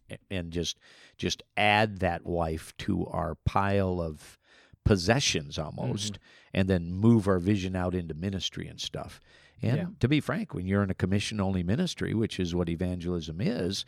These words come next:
Speaker 1: yeah, that puts a special pressure on everything.
Speaker 2: Right.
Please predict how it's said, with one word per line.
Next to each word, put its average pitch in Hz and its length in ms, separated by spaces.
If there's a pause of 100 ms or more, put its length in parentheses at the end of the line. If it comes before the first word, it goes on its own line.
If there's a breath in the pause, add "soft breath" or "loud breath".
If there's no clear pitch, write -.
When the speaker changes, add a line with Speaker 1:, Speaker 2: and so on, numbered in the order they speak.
(380 loud breath)
Speaker 1:
yeah, 123 160
that 117 260
puts - 240
a 104 140
special - 420
pressure - 480
on 80 140
everything. 85 600
Speaker 2:
Right. 98 300